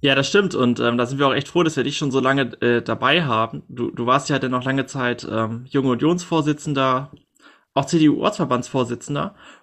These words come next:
Und jetzt kandidierst du ja im, in Langenhagen-Mitte, ähm, für den Ra-, Rat der Stadt, äh, Langenhagen. Und was sind denn da deine Ziele für die Kommunalwahl?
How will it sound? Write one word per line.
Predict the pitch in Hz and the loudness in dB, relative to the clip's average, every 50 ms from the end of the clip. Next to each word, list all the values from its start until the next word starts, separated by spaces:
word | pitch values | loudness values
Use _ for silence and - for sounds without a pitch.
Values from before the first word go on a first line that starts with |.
| _ _ _ _ _ | _ _ _ _ _
Und | - 147 147 147 147 147 147 147 147 - - _ _ _ _ _ _ _ _ _ _ _ _ _ _ _ _ _ _ _ _ _ _ _ _ _ _ _ _ _ _ _ _ _ - | 2 4 6 6 6 4 2 0 -4 -8 -14 _ _ _ _ _ _ _ _ _ _ _ _ _ _ _ _ _ _ _ _ _ _ _ _ _ _ _ _ _ _ _ _ _ -2
jetzt | 156 165 170 - | -2 -2 0 -2
kandidierst | 202 196 180 170 156 170 180 175 175 - | 0 0 2 2 2 2 2 2 2 2
du | 170 | 2
ja | 160 151 139 135 139 139 139 143 - - _ - | 4 4 4 4 2 2 0 -2 -6 -12 _ -4
im, | 135 139 131 135 131 127 131 135 _ _ _ _ _ _ _ _ _ _ _ _ _ _ _ _ _ _ _ _ _ _ _ _ _ _ _ - - _ _ _ _ _ _ | -2 -2 -2 -2 -4 -6 -8 -12 _ _ _ _ _ _ _ _ _ _ _ _ _ _ _ _ _ _ _ _ _ _ _ _ _ _ _ -20 -20 _ _ _ _ _ _
in | - 135 131 | -4 -4 0
Langenhagen-Mitte, | 131 135 135 135 135 127 123 123 123 117 120 127 151 170 - 226 214 196 190 165 139 | 0 2 2 2 0 0 2 2 2 2 2 2 2 2 2 2 2 2 2 2 0
ähm, | 135 127 143 | -2 -2 -4
für | - - 135 | -6 -6 -6
den | 120 117 - - - - _ _ _ _ _ _ | -4 -4 -6 -8 -10 -14 _ _ _ _ _ _
Ra-, | - - - | -12 -10 -10
Rat | - 120 123 135 143 - | -10 -4 -2 0 0 0
der | 147 131 | 0 -2
Stadt, | - - 143 135 - | -2 -2 -2 -2 -2
äh, | 120 123 123 117 | 0 0 0 0
Langenhagen. | 87 104 117 113 117 123 120 127 135 160 190 196 185 - | 0 -2 -2 -2 -2 -2 0 2 2 2 2 0 -2 -2
Und | 151 147 143 135 | -2 -2 0 0
was | 139 160 170 | 0 -2 -2
sind | - 165 143 | -4 -6 -4
denn | 139 135 135 | -4 -6 -4
da | - 127 123 123 123 127 135 - - | -4 -2 -2 -2 -4 -6 -8 -10 -8
deine | 131 123 123 127 123 | -4 -4 -4 -4 -4
Ziele | - - 143 135 135 | -4 -2 -2 -2 -2
für | 135 - - | -4 -8 -10
die | 131 | -10
Kommunalwahl? | 120 - 131 120 117 113 107 107 107 - - - - | -10 -10 -8 -8 -6 -6 -4 -4 -6 -6 -8 -10 -12